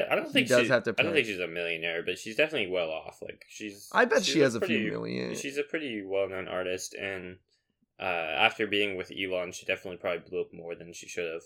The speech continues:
Speaker 1: have. Um,
Speaker 2: She's w-, kinda
Speaker 1: she's
Speaker 2: weird.
Speaker 1: super weird. Oh, I saw their, uh, their kids' names. So, you know, it's like the, like, X, E, E,
Speaker 2: Exa. They named the new one Exa, I think.
Speaker 1: Yeah, it was something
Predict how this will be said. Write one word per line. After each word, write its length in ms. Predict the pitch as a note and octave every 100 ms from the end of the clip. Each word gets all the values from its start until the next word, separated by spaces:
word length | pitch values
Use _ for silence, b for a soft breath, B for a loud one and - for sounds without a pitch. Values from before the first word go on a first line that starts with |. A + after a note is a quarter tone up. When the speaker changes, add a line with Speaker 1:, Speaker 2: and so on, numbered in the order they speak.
| _ _ _ _ -
Speaker 1:
have. 80 |
Um, 400 | F2 E2+ E2+ E2 F2 _ _ _ _ _ _ _
Speaker 2:
She's 280 | - D#3+ E3
w-, 360 | G2 F#2+ F#2 G2 - - G2 G2 G2
kinda 240 | C3+ E3+
Speaker 1:
she's 260 | G2+ G2+ G2+
Speaker 2:
weird. 100 | G2
Speaker 1:
super 280 | F#2 F#2 F#2+
weird. 200 | E2+ F2 - b b _ B2+
Oh, 400 | C#3+ B2+ F#2+ C#2+
I 120 | F2+
saw 260 | - A2+
their, 400 | D#3+ A#3 D#2+ G#2 - - -
uh, 380 | G2 F#2 F2+ F2
their 140 | G2
kids' 420 | - - G2+ A2+
names. 500 | C3 C#3 C#3+ D3 - - _ _
So, 160 | - A#2+
you 160 | A2+
know, 140 | B2 B2+
it's 160 | A#2+
like 160 | A#2 A2
the, 200 | G#2+ G2+
like, 180 | F#2+ F#2 -
X, 580 | F#2+ - - - - -
E, 400 | - F#2 E2 C2+ -
E, 260 | G2+ G2+ G#2+
Speaker 2:
Exa. 440 | B2+ - A2 G#2
They 100 | A2+
named 280 | C3+ D#3 C#3 -
the 120 | B2+
new 120 | A#2+
one 140 | C3 B2 -
Exa, 340 | A2+ - -
I 120 | -
think. 280 | - - -
Speaker 1:
Yeah, 160 | - C3+
it 60 |
was 140 | G#2 -
something 300 | F3+ D3